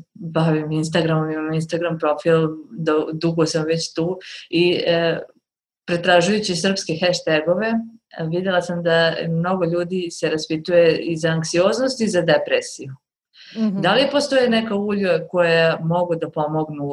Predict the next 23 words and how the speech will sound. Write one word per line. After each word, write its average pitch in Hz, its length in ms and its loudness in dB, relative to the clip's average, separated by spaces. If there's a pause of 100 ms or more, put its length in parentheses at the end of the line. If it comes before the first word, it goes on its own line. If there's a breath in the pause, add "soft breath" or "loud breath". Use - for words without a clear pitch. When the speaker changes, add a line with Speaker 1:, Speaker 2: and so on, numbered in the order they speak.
Speaker 1:
ljudima 156 460 0
kad 151 200 -6
se 156 80 -2
osjećaju 151 400 0
anksiozno, 139 880 -2
kad 147 200 -2
su - 140 -8
depresivni, 143 760 0
kada 143 440 2 (460)
su - 320 -6
onako 151 420 0
baš 147 640 -2
nisu 151 580 0 (520)
raspoloženi? - 720 -4
Speaker 2:
Mm, 202 120 2 (220)
da, 185 380 -2 (140)
e, - 140 -12 (580)
ovako 214 420 -2
imamo, 277 340 -2
na 247 120 0
primer, 254 360 -2
e, 233 60 -2 (440)
menta. 220 680 0